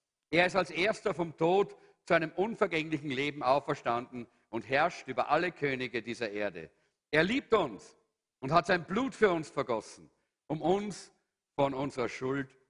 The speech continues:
zu befreien. Er gibt uns Anteil an seiner Herrschaft und hat uns zu Priestern gemacht, die Gott, seinem Vater, dienen. Ihm gebührt alle Ehre und Macht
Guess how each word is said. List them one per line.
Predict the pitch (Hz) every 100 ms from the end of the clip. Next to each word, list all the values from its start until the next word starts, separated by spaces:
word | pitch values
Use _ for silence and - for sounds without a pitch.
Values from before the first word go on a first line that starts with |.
| _
zu | 127
befreien. | 107 - 92 92 87 76 _ _ _
Er | 147
gibt | 180 226 208
uns | 185
Anteil | - 196 262 - 214 208 220
an | 190 185
seiner | 180 165
Herrschaft | 156 170 202 185 170 - - _ _
und | 139
hat | 175
uns | 196 185
zu | -
Priestern | 170 180 254 - 214 190
gemacht, | 170 151 156 - - _ _ _ _
die | 160
Gott, | 160 190 240 - -
seinem | 180 175 175
Vater, | 139 135 -
dienen. | 131 127 120 98 78 _ _ _
Ihm | 226 247
gebührt | 185 143 131 107
alle | 120 123
Ehre | 123 127 151 143 135 - _ _ _
und | 104 90
Macht | 95 95 -